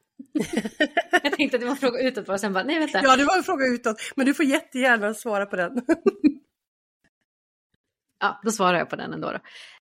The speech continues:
Speaker 1: Eh, ja, men jag, jag är ju lite inne på samma spår som du, men jag tänker också det här att jag skulle nog ganska snabbt gå på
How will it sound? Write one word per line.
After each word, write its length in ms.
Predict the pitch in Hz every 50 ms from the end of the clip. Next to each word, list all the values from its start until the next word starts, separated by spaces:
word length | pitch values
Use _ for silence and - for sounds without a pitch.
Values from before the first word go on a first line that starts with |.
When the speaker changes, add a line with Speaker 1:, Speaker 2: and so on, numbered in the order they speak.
| - 202
Speaker 1:
Eh, 260 | 196 180 175 180 - - _
ja, 100 | 226 254
men 180 | 254 254 214
jag, 280 | 226 247 262 294 277 208
jag 240 | 226 233 262 262 277
är 80 | 285
ju 80 | 277 269
lite 240 | 247 233 226 226 202
inne 120 | 185 180
på 80 | 170 175
samma 240 | - 175 165 160 -
spår 200 | - - 175 156
som 200 | - 180 190 196
du, 140 | 202 180
men 100 | 165 175
jag 120 | 185 202 -
tänker 240 | 240 226 - 214 202
också 220 | 196 - - 262
det 40 | 226
här 180 | 190 170 165 160
att 120 | 160 160
jag 140 | 175 208 208
skulle 220 | - - 254 240
nog 200 | 196 175 165 151
ganska 240 | 165 170 - - 175
snabbt 420 | - - - 247 220 - _ _ -
gå 200 | - 165 156 156
på 360 | - - 165 160 156 151